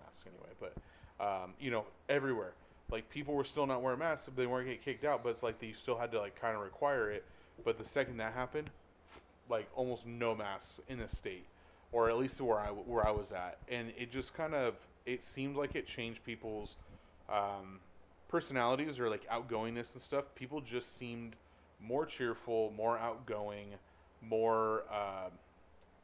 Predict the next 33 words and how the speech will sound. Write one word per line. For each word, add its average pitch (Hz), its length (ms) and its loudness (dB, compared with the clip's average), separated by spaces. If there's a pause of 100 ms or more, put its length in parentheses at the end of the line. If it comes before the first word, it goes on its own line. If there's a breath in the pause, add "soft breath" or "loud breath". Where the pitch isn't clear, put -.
(760)
more 139 280 4
likely 123 380 4
to 117 60 -4
be 110 120 -6
nice 98 340 -8
to - 120 -6
their 120 120 0
neighbors 123 340 -2
and 120 80 -6
everything. 135 280 -2
Like, 127 180 0
at 117 60 -8
the 104 80 -12
store, 151 260 2
people 101 240 -8
would 98 80 -14
say 92 220 -12
hi 127 160 4
to 127 80 -2
you. 127 240 -2 (360 loud breath)
You 110 80 -10
can 110 160 -12
see 151 220 -10
people 160 320 -4
smile. 127 560 0 (160)
You 127 100 -6
didn't 120 160 -8
have 131 140 0
a 120 40 2
mask 113 320 -2
covering 120 280 2
up. 104 180 0 (400 loud breath)
Um, 107 320 6